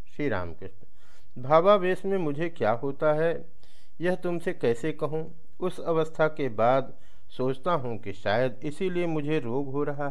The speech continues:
है। ईश्वर के भावावेश में मुझे उन्माद हो जाता है।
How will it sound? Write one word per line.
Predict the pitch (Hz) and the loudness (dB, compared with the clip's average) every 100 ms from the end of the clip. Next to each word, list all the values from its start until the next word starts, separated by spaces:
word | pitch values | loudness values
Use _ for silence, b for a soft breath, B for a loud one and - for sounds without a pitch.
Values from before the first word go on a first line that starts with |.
| 143 | -4
है। | 151 - - b b b b 160 | -4 -4 -4 b b b b -4
ईश्वर | 156 196 196 | -2 0 0
के | 196 160 | 0 -2
भावावेश | 117 127 151 156 151 147 | 0 4 4 4 2 0
में | 170 160 | -2 -2
मुझे | 123 113 151 | -2 -2 -2
उन्माद | - 110 101 131 131 | -2 -2 0 0 0
हो | 107 98 | -2 -2
जाता | 95 - 87 | -2 -2 -4
है। | 90 | -4